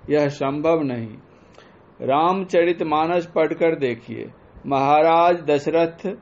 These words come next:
को पूर्व जन्म में भगवान ने दर्शन दिए थे। तब दशरथ जी स्वयंभू मनु और कौशल्या शतरूपा थी।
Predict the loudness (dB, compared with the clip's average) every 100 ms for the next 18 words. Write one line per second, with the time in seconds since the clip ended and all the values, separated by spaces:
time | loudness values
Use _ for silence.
0 | -18 -20 -20 -20 -20 _ 0 0 2 2
1 | 4 4 2 2 0 -2 -2 -2 -2 0
2 | 2 2 0 -2 -2 -2 0 0 0 -4
3 | -2 -2 -4 -4 -8 -14 -16 -20 -20 -20
4 | -20 -20 -20 -20 -20 -20 -8 0 2 4
5 | 2 2 4 2 2 2 2 2 0 2
6 | 2 2 -2 0 0 0 -2 0 0 0
7 | -2 -4 2 4 4 2 -2 0 0 2
8 | 4 6 4 0 -10 -20 -2 0 2 0
9 | 0 4 2 2 -4